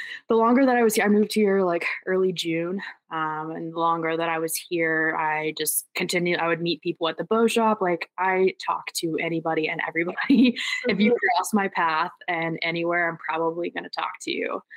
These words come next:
Speaker 1: Um, so I'd go in the bow shop, I would chat people up, and, um, was going to, like, I went to the Colorado Total Archery Challenge, met some people there, met some at the Utah Total Archery Challenge that were hunting in Colorado, and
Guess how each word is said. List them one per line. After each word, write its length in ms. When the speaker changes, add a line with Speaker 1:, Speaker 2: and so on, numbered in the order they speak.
Speaker 1:
Um, 360
so 120
I'd 80
go 120
in 60
the 60
bow 180
shop, 260
I 100
would 120
chat 240
people 340
up, 440
and, 600
um, 380
was 160
going 240
to, 300
like, 160
I 60
went 140
to 60
the 60
Colorado 500
Total 260
Archery 360
Challenge, 480
met 160
some 140
people 280
there, 480
met 160
some 200
at 120
the 80
Utah 440
Total 240
Archery 240
Challenge 320
that 80
were 100
hunting 300
in 80
Colorado, 720
and 120